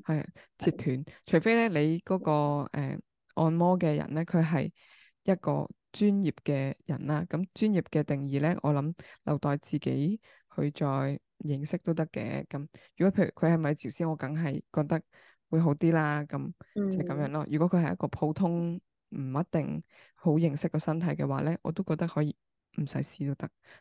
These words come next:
Speaker 1: 係啦，
Speaker 2: 嗯。
Speaker 1: 咁樣咯。
Speaker 2: 係。
Speaker 1: 好，咁啊，按摩嘅部分就咁多啦。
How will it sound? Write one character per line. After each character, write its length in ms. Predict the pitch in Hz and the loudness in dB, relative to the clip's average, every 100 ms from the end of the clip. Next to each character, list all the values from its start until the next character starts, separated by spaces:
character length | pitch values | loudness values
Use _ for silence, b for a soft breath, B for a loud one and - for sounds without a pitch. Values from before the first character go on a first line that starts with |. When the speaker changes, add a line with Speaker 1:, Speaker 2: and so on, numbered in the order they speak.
| _ | _
Speaker 1:
係 220 | - 233 | -6 -4
啦， 80 | 185 | -4
Speaker 2:
嗯。 220 | 156 160 | -6 -10
Speaker 1:
咁 120 | 185 151 | -6 -2
樣 40 | 156 | -2
咯。 120 | 277 | -2
Speaker 2:
係。 220 | - 190 B B _ | -6 -18 B B _
Speaker 1:
好， 180 | - - 165 - _ _ | -6 -4 -4 -6 _ _
咁 140 | - 190 | 2 2
啊， 100 | - | 4
按 440 | - 175 170 165 - _ _ _ _ _ _ | 4 4 4 0 -4 _ _ _ _ _ _
摩 260 | 175 180 | -2 -2
嘅 140 | 165 147 | 0 -2
部 140 | - | 0
分 180 | 135 139 | -2 -2
就 80 | 139 | -2
咁 120 | 147 | 0
多 100 | 151 | 2
啦。 160 | 196 | 2